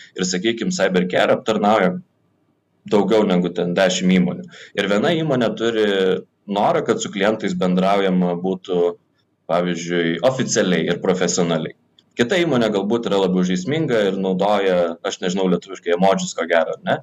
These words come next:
Ir jeigu, e, teisingai apmokai chatbotą, jisai gali at-,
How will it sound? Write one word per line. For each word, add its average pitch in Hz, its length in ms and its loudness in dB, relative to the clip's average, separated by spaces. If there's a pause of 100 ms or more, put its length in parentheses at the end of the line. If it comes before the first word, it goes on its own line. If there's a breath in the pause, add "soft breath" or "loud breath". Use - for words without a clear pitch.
(300 loud breath)
Ir 107 140 2
jeigu, 120 320 0 (400)
e, 95 160 2 (180)
teisingai 110 400 0
apmokai 104 400 0
chatbotą, 104 480 0
jisai 135 240 -2
gali 113 300 4
at-, - 180 -10